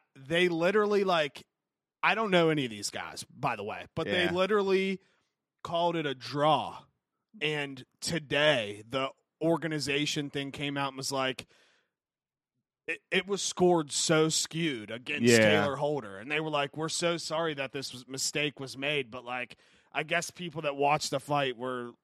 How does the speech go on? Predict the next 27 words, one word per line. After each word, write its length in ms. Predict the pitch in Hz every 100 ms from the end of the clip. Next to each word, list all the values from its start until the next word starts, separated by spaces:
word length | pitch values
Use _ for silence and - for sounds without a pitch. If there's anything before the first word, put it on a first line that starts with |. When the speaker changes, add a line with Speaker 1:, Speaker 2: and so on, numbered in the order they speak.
| 131
Speaker 1:
just 240 | 131 139
saying 420 | 151 143 131 120
Taylor 380 | - 156 165 170
Holder 300 | 156 160 147
literally 400 | 127 139 147 147
got 160 | 139 131
his 160 | 127 - -
ass 360 | 123 123 120
beat, 260 | 113 120 107
so 120 | 139
they 140 | 135
don't 180 | 139 147
even 280 | 143 135 135
know 200 | 139 143
why 300 | 135 131 120
they 140 | 123
would 160 | 120 113
say 240 | - 131 110
a 60 |
draw. 560 | 104 104 127 120 92 71 - _ _ _
Speaker 2:
Yeah, 360 | 123 117 104 101
Speaker 1:
'Cause 180 | 143
he 80 | 139
got 160 | 139 120
Speaker 2:
yeah. 80 | 92
Speaker 1:
fucking 260 | - 147
destroyed. 680 | 123 - - 131 120 95